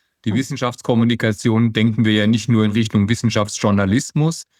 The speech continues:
sondern eben auch in Kommunikation für Forschende und Wissenschaftlerinnen und Wissenschaftler. Äh, und da hat man einfach die Möglichkeit, diese Skills zu lernen, denn Sie haben tatsächlich recht,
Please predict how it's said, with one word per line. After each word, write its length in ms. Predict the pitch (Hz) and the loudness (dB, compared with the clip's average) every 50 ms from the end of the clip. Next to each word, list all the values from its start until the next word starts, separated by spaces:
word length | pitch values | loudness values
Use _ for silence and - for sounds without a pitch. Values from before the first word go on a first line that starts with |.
| _ _ _ | _ _ _
sondern 320 | - 120 113 110 113 113 | -4 0 0 0 0 0
eben 280 | 120 127 120 110 110 113 | -2 -2 -2 -2 -2 -2
auch 280 | 107 107 117 123 120 | 0 0 0 -2 -2
in 200 | - 156 131 113 | -4 -4 -2 -2
Kommunikation 1000 | 104 - 127 117 117 117 113 117 110 - 113 107 101 - - 117 110 113 123 120 | -2 0 0 2 2 2 2 0 0 0 -2 -2 -2 -2 -2 0 0 0 0 -2
für 260 | - - 131 120 117 | -4 -2 -2 -2 -2
Forschende 600 | 110 - - 104 110 120 - 139 127 110 127 131 139 | -2 -2 -2 -2 -2 -2 -4 -4 -2 -2 -2 -2 -2
und 200 | 120 104 98 104 | -2 -2 -2 -2
Wissenschaftlerinnen 840 | 131 - - 160 - - 143 139 - _ 127 127 120 123 123 123 120 | -4 -4 -4 -4 -2 -2 -2 -4 -4 _ -4 -2 -2 0 0 0 0
und 180 | 110 101 104 110 - | -2 -2 -4 -4 -6
Wissenschaftler. 760 | 135 - - 160 - - 156 147 147 - - 139 135 139 - _ _ _ _ _ _ _ _ _ _ _ _ - | -6 -4 -4 -6 -6 -6 -6 -8 -8 -8 -6 -6 -4 -4 -6 _ _ _ _ _ _ _ _ _ _ _ _ -4
Äh, 160 | 123 117 127 | -2 0 0
und 240 | 123 135 123 113 110 | 2 2 0 0 0
da 200 | 120 90 98 110 | 0 0 0 0
hat 160 | 123 127 - | -2 -4 -2
man 160 | 120 113 110 | -2 -2 0
einfach 280 | 117 113 110 107 113 101 | 0 -2 -2 -2 -2 0
die 100 | - 113 | 0 2
Möglichkeit, 720 | 101 101 104 110 104 104 107 107 - - 98 101 101 - | 2 4 2 2 0 -2 -6 -4 -2 -2 -2 -2 0 -2
diese 240 | 107 101 - 107 101 | -2 -2 -2 -4 -6
Skills 500 | - - - - 113 110 113 110 - - | -6 -6 -4 -2 -2 -2 -2 -4 -8 -8
zu 140 | - 120 104 | -4 -4 -2
lernen, 440 | 95 95 92 101 110 120 123 123 | -2 -2 -2 -2 -2 -4 -4 -4
denn 380 | 107 110 107 104 104 104 - _ _ _ _ _ _ _ | -2 -2 -2 -2 -4 -6 -10 _ _ _ _ _ _ _
Sie 180 | - - 110 104 | -8 -6 -2 -2
haben 180 | 101 110 117 | 0 0 0
tatsächlich 680 | 110 123 113 107 - - 120 110 - - 117 104 - - | 0 -2 -4 -4 -2 -4 -4 -4 -4 -4 -6 -6 -4 -4
recht, 480 | 107 101 123 135 - - - - - | -4 -2 -2 -4 -6 -10 -16 -18 -20